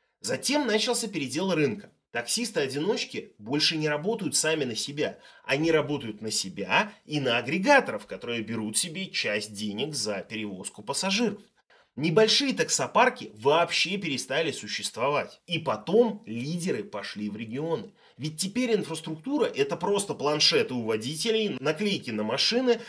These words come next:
ну и лишь иногда собственный автопарк, и то его доля в общем количестве машин незначительна. В результате ценники на перевозку резко упали.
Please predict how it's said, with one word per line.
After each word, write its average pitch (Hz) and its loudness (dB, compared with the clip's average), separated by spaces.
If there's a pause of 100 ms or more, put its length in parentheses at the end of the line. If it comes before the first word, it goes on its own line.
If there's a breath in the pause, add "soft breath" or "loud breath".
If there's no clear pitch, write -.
(140)
ну 294 0
и 233 4
лишь 196 4
иногда 165 2
собственный 139 -2
автопарк, 190 0
и 135 -6
то 190 0
его 120 2
доля 160 2
в 120 -2
общем 110 -2
количестве 107 -6
машин 117 -4 (240 loud breath)
незначительна. 139 -2 (560)
В 110 -8
результате 190 2
ценники 202 2
на 110 -2
перевозку 123 -4
резко 131 0
упали. 117 -2